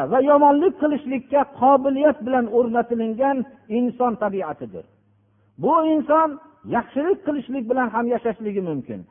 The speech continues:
yomonlik qilishligi bilan ham yashashligi mumkin. Mana bu ikkita tabiat o'rtasida jang maydoni barpo bo'ldi. Imtihon shu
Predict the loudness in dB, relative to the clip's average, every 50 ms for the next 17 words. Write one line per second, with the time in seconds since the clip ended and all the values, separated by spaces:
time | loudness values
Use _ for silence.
0 | _ _ _ -4 -2 0 2 4 4 2 2 2 -2 -2 -2 -4 -4 -4 -4 -6
1 | -6 -6 -4 -4 -2 0 0 -2 -2 -2 -4 -2 -2 -2 -2 -2 -4 -6 -6 -6
2 | -6 -6 -4 -4 -4 -6 -6 -8 -12 -14 -14 -16 _ _ _ _ -8 -4 -2 0
3 | 0 2 2 2 0 0 -2 -4 -2 -2 -2 -2 0 0 -2 -2 -2 -2 -4 -4
4 | -2 0 0 0 0 2 0 -4 -2 -2 -2 -4 -2 -2 -2 -2 -2 -2 -4 -2
5 | -2 -2 0 0 -2 -2 0 0 -2 -2 0 -2 -2 -2 -2 -4 -8 -10 -12 -16
6 | -20 _ _ _ _ _ _ _ _ _ _ _ _ _ _ _ _ _ _ _
7 | _ _ _ _ _ _ _ _ _ _ _ _ _ _ _ _ _ _ -2 0
8 | 0 0 -2 -2 -2 0 0 2 0 0 -2 -2